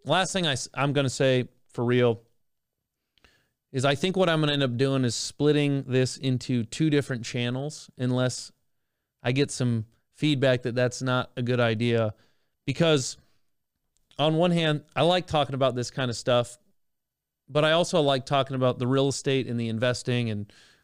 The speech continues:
kinda what I do for work. And I feel like if I mix those into one sort of channel or one podcast,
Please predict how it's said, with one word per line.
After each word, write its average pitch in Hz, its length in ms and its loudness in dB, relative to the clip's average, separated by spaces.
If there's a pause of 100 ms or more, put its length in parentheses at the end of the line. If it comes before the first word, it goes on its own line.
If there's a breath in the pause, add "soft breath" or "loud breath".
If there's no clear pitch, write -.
(120)
kinda 139 160 0
what 127 180 2
I 123 120 4
do 120 160 0
for 123 160 -6
work. 117 420 0 (560)
And 120 100 -4
I 123 60 0
feel 156 240 2
like 139 220 2
if 131 120 -4
I 131 100 0
mix 147 280 -2
those 143 280 2
into 131 140 0
one 127 420 0 (400)
sort 131 200 -6
of 110 140 -8 (220)
channel 127 420 -2
or 113 120 -2
one 117 220 -2
podcast, 117 720 -2